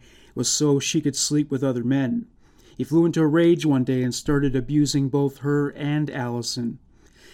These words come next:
He started by beating Allison with his belt and fists. He did the same to her mother. There were some groceries on the table. He threw a can of peas at Allison. She managed to dodge the projectile.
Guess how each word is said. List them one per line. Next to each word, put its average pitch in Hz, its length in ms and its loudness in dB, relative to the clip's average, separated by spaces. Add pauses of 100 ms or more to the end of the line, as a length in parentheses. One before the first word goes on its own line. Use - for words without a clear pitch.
(120)
He 135 60 -4
started 175 380 2
by 175 160 4
beating 165 440 0
Allison 151 500 2
with 123 120 -2
his 120 160 -4
belt 135 520 -2 (100)
and 131 260 -2
fists. - 720 -6 (640)
He 160 120 0
did 175 200 4
the 185 80 0
same 170 340 4
to 147 100 2
her 143 140 2
mother. 139 480 0 (840)
There 156 140 4
were 160 80 4
some 160 240 2
groceries 147 600 2
on 139 140 4
the 135 80 2
table. 135 580 -4 (320)
He 139 80 2
threw 160 240 2
a 156 60 4
can 156 340 2
of 147 180 -2
peas 160 720 -2
at 131 240 -6
Allison. 139 580 -2 (340)
She 147 220 2
managed 143 720 2
to 156 100 -4
dodge 135 520 0
the 135 120 0
projectile. 117 840 -6